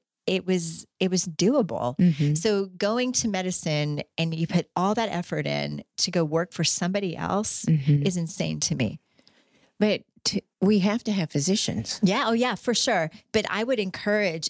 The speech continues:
Speaker 1: anybody, i-, if you've got a listener on here right now that has a kid in med school, I would be like, encourage them to go on their own.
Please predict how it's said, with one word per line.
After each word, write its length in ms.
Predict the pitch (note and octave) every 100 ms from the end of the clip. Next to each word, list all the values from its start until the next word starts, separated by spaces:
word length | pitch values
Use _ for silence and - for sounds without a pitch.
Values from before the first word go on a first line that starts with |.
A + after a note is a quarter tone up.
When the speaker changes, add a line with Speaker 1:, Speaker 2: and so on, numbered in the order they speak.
| -
Speaker 1:
anybody, 640 | G3+ G#3+ E3 D3+ D#3 D3+
i-, 160 | F#3 F3
if 160 | F3 G3
you've 120 | G#3+
got 260 | A#3 G#3 -
a 80 | F#3
listener 380 | F3 F3+ E3+ D#3+
on 160 | D3+
here 160 | E3 E3
right 100 | D#3
now 140 | D#3
that 60 | D#3
has 140 | D#3 D3
a 60 |
kid 180 | - D#3
in 100 | C#3+
med 180 | D3 -
school, 420 | - D3+ D3 D3
I 80 | D3+
would 140 | E3+ D#3
be 160 | D3+
like, 300 | D3+ D#3 D#3 - -
encourage 840 | E3 - - - F#3+ G#3 G#3 F#3
them 220 | D#3+ D#3
to 160 | D#3 - D3
go 320 | - D#3 D#3+
on 140 | - D#3
their 200 | D3+ -
own. 200 | C#3+